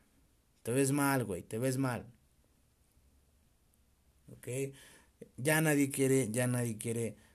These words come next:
eh, cosas chidas. Y ahora, ahora solo es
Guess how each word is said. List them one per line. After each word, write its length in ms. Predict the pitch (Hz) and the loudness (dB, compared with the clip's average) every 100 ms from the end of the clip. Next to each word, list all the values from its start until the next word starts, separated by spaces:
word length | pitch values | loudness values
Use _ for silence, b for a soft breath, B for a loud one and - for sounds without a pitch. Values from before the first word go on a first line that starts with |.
| b b - | b b -8
eh, 1080 | 98 98 98 98 98 98 98 98 98 87 - - _ _ _ _ _ _ - | -4 -2 -2 -2 -2 -2 -2 -2 -4 -6 -12 -20 _ _ _ _ _ _ -6
cosas 460 | 123 117 123 - | -2 -2 0 0
chidas. 520 | - 117 104 127 - - _ _ _ _ _ _ _ _ _ _ _ _ _ - | 0 -4 -4 -8 -14 -20 _ _ _ _ _ _ _ _ _ _ _ _ _ -10
Y 80 | 113 | -4
ahora, 280 | 117 123 120 | -2 0 0
ahora 300 | 110 127 131 | 0 0 0
solo 300 | 131 127 131 | 0 2 2
es 260 | 131 123 | 2 0